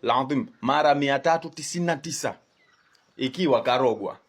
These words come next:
ikiwa kapata mashakili ya kichwa, ikiwa kwenye kifafa naye kapata matatizo mbalimbali, oya, uchawi haufiki mbele ya dawa hizi.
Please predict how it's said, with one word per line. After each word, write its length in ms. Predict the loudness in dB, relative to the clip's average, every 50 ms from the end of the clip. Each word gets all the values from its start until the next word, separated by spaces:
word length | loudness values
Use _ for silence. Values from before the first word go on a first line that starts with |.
| _ _ _ _ _ _ _ _ _ _ _ _ _
ikiwa 460 | -4 -4 -2 -2 2 2 4 4 4 2
kapata 360 | 0 2 2 2 2 2 2
mashakili 600 | 2 0 -2 0 -2 -2 -2 0 -2 -4 -2 0
ya 80 | -2 -2
kichwa, 400 | -2 -4 -8 -8 -8 -12 -12 -12 _ _ _ _ _ _ _ _ _ _ -2
ikiwa 720 | -2 -2 -2 0 -2 0 2 4 4 4 2 0 -2 -4 -10 _ _ _ _ _ -20 -20 _ _ -14 -4
kwenye 200 | -2 0 0 0
kifafa 420 | -2 -4 -2 -2 -2 -2 0 0 0
naye 180 | 2 2 2
kapata 360 | 2 0 0 0 0 0 2 0
matatizo 480 | 0 0 -2 -2 -4 -4 -6 -4 -2 2
mbalimbali, 640 | 2 4 4 4 4 4 2 2 2 -2 -8 -6 0
oya, 260 | 2 2 2 2 0 -6 _ _ _ _ _ -20 -20 -20 -20 -20 -20 _ _ _ _ -6
uchawi 380 | -4 -4 2 2 2 2 2
haufiki 520 | 2 2 2 2 2 -2 -8 -10 -6 -4 -2
mbele 200 | -2 0 0 0
ya 80 | 0
dawa 300 | 2 2 2 2 2 0
hizi. 460 | -2 -6 -10 -10 -12 -12 -12 -14 -14